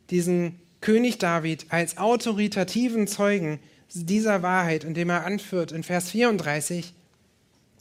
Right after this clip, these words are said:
„Denn nicht David ist in die Himmel aufgefahren. Er sagt aber selbst, der Herr sprach zu meinem Herrn, setze dich zu meiner Rechten, bis ich deine Feinde lege zum Schemel deiner Füße.“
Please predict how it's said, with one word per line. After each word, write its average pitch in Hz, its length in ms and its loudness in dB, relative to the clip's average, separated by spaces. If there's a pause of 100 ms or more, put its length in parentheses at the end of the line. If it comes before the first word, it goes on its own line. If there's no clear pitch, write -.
(420)
„Denn 190 140 2
nicht 262 380 0
David 202 580 2
ist 147 200 -8
in 160 140 -6
die 156 80 -4
Himmel 156 280 -4
aufgefahren. 170 880 -4 (580)
Er 180 160 4
sagt 220 340 2
aber 190 260 4
selbst, 214 560 -2 (600)
der 185 120 6
Herr 240 380 6
sprach 208 300 -2
zu - 120 -2
meinem 202 400 4
Herrn, 151 360 -4 (200)
setze 208 480 0
dich 196 240 -2
zu - 80 -4
meiner 180 300 2
Rechten, 175 460 -2 (260)
bis 180 160 2
ich 180 100 0
deine 175 260 4
Feinde 214 460 0
lege 185 480 -2 (240)
zum 151 220 -4
Schemel 180 520 2 (300)
deiner 151 400 -2 (220)
Füße.“ 160 500 -6